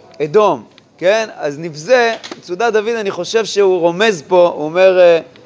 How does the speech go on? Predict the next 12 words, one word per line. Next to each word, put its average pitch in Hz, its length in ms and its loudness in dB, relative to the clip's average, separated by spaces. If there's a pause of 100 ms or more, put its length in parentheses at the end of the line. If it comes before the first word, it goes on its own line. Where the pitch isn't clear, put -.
(280)
אה, 147 560 0
"יעמוד, 170 720 0 (240)
אה, 156 260 2
על 156 60 2
בסיסו 156 440 -4
עם 202 240 0
נבזה, 190 440 -2
והוא, 202 220 4 (220)
והוא 196 320 2
כרך 196 380 -2
גדול", 202 380 0
וכולי. 185 560 -2